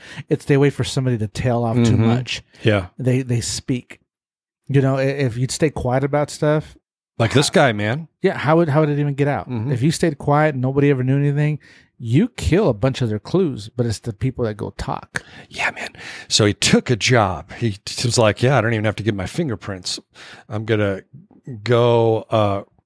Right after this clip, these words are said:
Speaker 2: bring a bag to work, go stuff it with," I mean, he wasn't greedy, two hundred fifteen thousand dollars, one point seven million dollars today.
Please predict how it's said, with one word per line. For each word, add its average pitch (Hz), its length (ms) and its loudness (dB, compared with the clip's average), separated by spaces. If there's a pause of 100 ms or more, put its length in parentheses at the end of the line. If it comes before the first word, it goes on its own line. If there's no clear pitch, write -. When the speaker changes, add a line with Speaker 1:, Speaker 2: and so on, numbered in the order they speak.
(120)
Speaker 2:
bring 110 380 2
a - 20 6
bag 123 300 2
to 147 80 2
work, 143 320 2
go 135 160 2
stuff - 340 2
it 107 220 -2
with," 107 180 -4
I 104 40 0
mean, 151 180 4
he - 20 2
wasn't 170 300 0
greedy, 104 340 -2
two - 140 0
hundred 101 280 -2
fifteen 98 380 -10
thousand 98 300 -2
dollars, 95 260 -6
one 107 140 -2
point 98 200 -2
seven 95 240 -2
million 98 220 -6
dollars 98 340 -6
today. 104 520 0